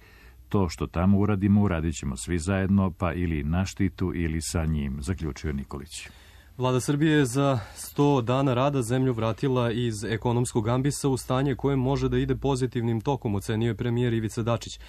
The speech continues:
Speaker 2: Uspeh je postignut u prvih sto dana, premijer je naveo ponovno pokretanje evropskih integracija sa tačke koja je, kako je ukazao, pretila da ode u stramputicu. Javlja Petar Kočić.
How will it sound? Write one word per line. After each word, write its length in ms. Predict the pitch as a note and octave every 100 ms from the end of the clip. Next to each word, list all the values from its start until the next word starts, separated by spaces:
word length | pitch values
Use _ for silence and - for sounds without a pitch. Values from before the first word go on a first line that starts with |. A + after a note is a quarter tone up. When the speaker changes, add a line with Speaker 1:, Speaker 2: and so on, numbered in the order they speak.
| - - -
Speaker 2:
Uspeh 440 | C#3+ F#3 - B2+
je 100 | B2+
postignut 480 | A2+ C3+ - C#3+ A#2+
u 80 | A#2
prvih 320 | A#2+ C#3 G#2
sto 260 | - - C3
dana, 320 | G#2 A2 D#3
premijer 360 | C3 C3+ B2 A#2
je 100 | F#2+
naveo 380 | G2+ A2+ C3
ponovno 600 | G#2 - B2 B2+ A2+ A2
pokretanje 640 | G2 G#2+ G#2 A#2+ A#2+ G#2+ G2+
evropskih 480 | A2 G#2+ G#2+ - G2
integracija 600 | F2+ F#2+ G2 A#2 - A#2
sa 180 | - B2+
tačke 400 | - A#2 - G#2+ - - -
koja 140 | - F#3
je, 60 |
kako 200 | C#3+ B2+
je 40 | B2
ukazao, 400 | G2 A#2 A2+ A2+
pretila 420 | G2+ G2+ A#2 G#2
da 180 | G#2 A2
ode 340 | G#2+ G2+ G2 -
u 200 | G#2+ G2+
stramputicu. 720 | - - E2+ E2+ - F2+ - - - - -
Javlja 320 | G2 E2 D#2+ F#2+
Petar 240 | E2+ -
Kočić. 420 | - - - -